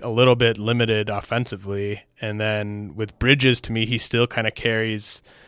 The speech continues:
a bit of a tweener label, and the other, the wings, uh, the, the wings in the, the group of five I mentioned ahead of him don't really have that tweener label. Like, they're clear, like,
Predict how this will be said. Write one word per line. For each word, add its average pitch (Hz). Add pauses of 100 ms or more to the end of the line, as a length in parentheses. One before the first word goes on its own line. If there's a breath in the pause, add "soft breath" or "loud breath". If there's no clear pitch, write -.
(380 soft breath)
a 135
bit 117
of 123
a 113
tweener 113
label, 104 (300)
and 104
the 113
other, 120
the 113
wings, 127 (180)
uh, 113
the, 107
the 98 (100)
wings 120
in 107
the, 104
the 101
group 113
of 107
five 107
I 104
mentioned 107
ahead 110
of 113
him 107 (220)
don't 117
really 107
have 104
that 101
tweener 113
label. 98
Like, 98
they're 101
clear, 117
like, 101